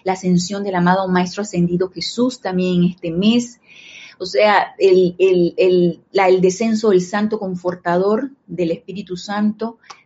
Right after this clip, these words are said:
también en ese, en ese Pentecostés, a los discípulos del amado Maestro Ascendido Jesús. Imagínense cuánto hay en los registros etéricos y esas energías están presentes actualmente. Entonces,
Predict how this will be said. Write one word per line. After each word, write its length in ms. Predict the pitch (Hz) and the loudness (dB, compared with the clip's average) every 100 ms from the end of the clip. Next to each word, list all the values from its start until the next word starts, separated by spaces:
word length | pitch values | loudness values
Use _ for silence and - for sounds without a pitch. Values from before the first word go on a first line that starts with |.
| - | -6
también 640 | 175 170 180 214 226 220 | -2 0 2 2 2 2
en 100 | 185 | 0
ese, 220 | 180 202 | -2 -4
en 260 | - 180 180 | -2 0 0
ese 260 | 180 - | -2 -4
Pentecostés, 1160 | 214 185 175 180 175 160 - - 214 277 - - _ - | -4 -2 -2 -2 -8 -10 -12 -2 0 0 -6 -20 _ -6
a 60 | |
los 140 | 165 170 | -4 -4
discípulos 460 | 170 185 - 202 | -6 -8 -6 -2
del 120 | 190 | 0
amado 280 | 165 165 190 | -2 -4 -4
Maestro 280 | 180 180 208 | -4 -4 -6
Ascendido 420 | 202 170 175 196 | -8 -4 -2 -2
Jesús. 440 | 180 - 202 240 - - - - | -2 -6 -6 -8 -10 -20 -20 -12
Imagínense 560 | 196 208 247 269 269 233 | -2 0 2 2 0 0
cuánto 880 | 254 262 269 262 - 269 269 - - | 4 4 4 0 2 4 4 2 -2
hay 280 | 226 254 - | 2 2 -2
en 240 | 226 220 | -2 2
los 180 | 214 202 | 2 0
registros 600 | 190 185 - 269 - 302 | -6 -6 -6 -10 -8 -4
etéricos 840 | 254 - 247 208 - 196 214 - - | -4 2 2 2 -2 -2 -2 -4 -4
y 120 | 208 | -4
esas 180 | 220 294 | -2 -2
energías 420 | 240 185 233 269 | 0 -2 -4 -6
están 300 | - 226 240 | -8 -8 -6
presentes 640 | 214 - - 392 311 220 | -8 -8 -8 -6 -4 -4
actualmente. 840 | 220 - 185 180 185 180 175 147 _ - - - - | -4 -4 -2 0 2 0 -2 -6 _ -20 -20 -20 -4
Entonces, 720 | 208 - 226 226 262 285 - | -2 0 -2 2 0 0 -4